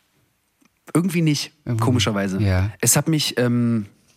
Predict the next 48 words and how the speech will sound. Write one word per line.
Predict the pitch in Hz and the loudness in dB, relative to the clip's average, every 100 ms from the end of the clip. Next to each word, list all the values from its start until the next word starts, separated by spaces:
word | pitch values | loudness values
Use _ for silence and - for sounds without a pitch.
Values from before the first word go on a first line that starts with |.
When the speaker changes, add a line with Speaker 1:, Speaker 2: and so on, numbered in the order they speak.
| _ _ - | _ _ -4
Speaker 1:
auch | 170 | -2
da | - 247 | 0 0
wieder, | 165 113 98 _ - - _ _ _ _ - | 0 -2 -6 _ -20 -20 _ _ _ _ -4
nee, | 143 190 113 - | 2 2 0 -4
weil | 123 | -2
es | 135 135 | 0 0
wurde | 160 | 0
so | 147 156 | 2 0
normal | 196 170 143 147 156 | 0 0 0 0 0
behandelt | 127 151 135 139 - - _ _ - | -2 -2 -2 -4 -6 -14 _ _ -10
von | - 123 | -2 2
meinem | 117 117 113 107 | 2 2 2 0
Außen. | 113 165 147 131 185 _ _ _ _ - | 0 0 2 0 -4 _ _ _ _ 0
Speaker 2:
Mhm. | 117 95 | 2 6
Speaker 1:
Und | 104 123 | 4 4
wenn | 127 | 2
die | 123 | 0
Gesellschaft, | 120 120 170 - 131 - - 123 - - | 0 0 0 0 -2 -4 -10 -10 -10 -6
also | 123 | -2
wenn | 123 | 0
alle | 131 190 | 0 0
Kinder | - 185 | 0 0
einfach | 160 151 | 0 0
die | 127 | 0
Gasmasken | 139 160 139 - | 0 0 -2 -2
nehmen | 120 147 | -2 0
und | 156 | 0
dann | 123 | 0
da | 117 | 0
runtergehen | 131 160 127 123 | 0 0 0 0
und | 117 | 0
sagen, | 120 117 | 0 0
„Ja, | 120 127 | -2 -4
pf, | - - | -6 -10
ah, | 107 | -10
scheißegal, | 98 101 98 104 101 95 | -8 -8 -6 -4 -4 -4
ah, | 110 113 110 104 | -4 -2 -2 -2
ja, | 101 101 107 110 | -2 -2 0 0
scheiße, | - 107 104 107 101 | 0 0 0 0 0
Mann, | 98 107 98 | 0 0 -2
ja, | 87 95 | -4 -4
kein | 113 | 0
Speaker 2:
Ja, | 104 | 0
Speaker 1:
Bock, | 101 | 0
aber | - - | -2 -4
Speaker 2:
klar. | |
Speaker 1:
machen | 107 107 | -4 -6
wir.“ | 87 | -8